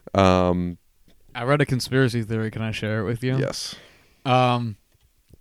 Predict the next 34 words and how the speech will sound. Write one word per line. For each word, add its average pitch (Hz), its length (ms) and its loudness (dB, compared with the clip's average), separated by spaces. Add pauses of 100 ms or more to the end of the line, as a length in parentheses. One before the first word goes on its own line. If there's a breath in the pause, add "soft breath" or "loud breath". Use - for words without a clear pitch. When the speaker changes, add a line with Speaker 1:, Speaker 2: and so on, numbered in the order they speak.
(180)
Speaker 2:
the 131 80 -8
conspiracy 143 640 0
theory 135 320 0
was 127 400 0
that, 120 160 -2
uh, 117 240 -8 (100)
any 139 300 0
short 139 460 -2
quarterbacks, 139 880 -2 (580)
before 135 600 0
they 123 200 -2
go 123 360 -2
to 117 140 -10
the 117 100 -6
combine 123 560 4
to 117 60 4
get, 120 140 6
like, 113 140 0
officially 123 520 2
weighed 117 260 2
in 117 140 2
and 127 140 2
shit, 147 360 2 (520 soft breath)
will 123 200 8
go 123 240 12
take, 127 540 6
um, 113 480 2 (320)
go 131 120 10
spend 135 260 8
time 135 200 8
on 123 60 6
an 117 60 6
inversion 117 500 2
table 156 460 4